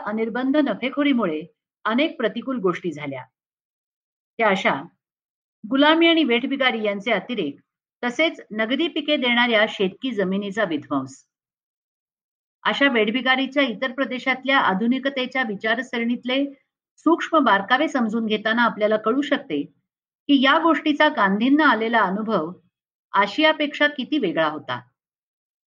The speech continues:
अटलांटिक आधुनिकता ही संज्ञा मी समावेशक म्हणूनच वापरली आहे.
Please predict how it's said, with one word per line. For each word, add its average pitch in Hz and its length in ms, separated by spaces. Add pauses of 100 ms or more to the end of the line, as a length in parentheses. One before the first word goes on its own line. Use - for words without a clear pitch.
(480)
अटलांटिक 285 720
आधुनिकता 226 580
ही 202 160
संज्ञा 202 520 (240)
मी 240 120
समावेशक 220 640 (100)
म्हणूनच 202 420
वापरली 139 420
आहे. 131 200